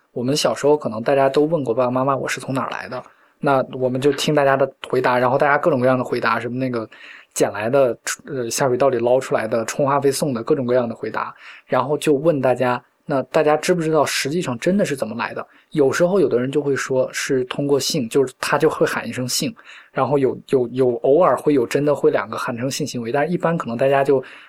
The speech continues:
嘿嘿笑，或者就扭扭捏捏，然后我们就会直接写性行为这三个字，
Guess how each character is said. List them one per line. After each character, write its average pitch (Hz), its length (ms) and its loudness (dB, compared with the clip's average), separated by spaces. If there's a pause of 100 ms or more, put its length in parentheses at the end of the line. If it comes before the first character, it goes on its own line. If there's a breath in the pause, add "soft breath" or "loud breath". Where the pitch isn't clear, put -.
(100)
嘿 151 140 2
嘿 151 100 -2
笑， 151 280 2
或 139 160 2
者 123 80 2
就 135 200 4
扭 131 240 0
扭 151 120 0
捏 120 160 -2
捏， 139 200 2
然 135 160 -2
后 151 120 -2
我 135 60 0
们 117 100 -6
就 131 100 0
会 135 100 2
直 127 140 -4
接 135 140 0
写 - 340 -6
性 143 220 -2
行 123 180 -4
为 117 100 -8
这 117 120 -6
三 123 180 -6
个 120 80 -6
字， - 240 -10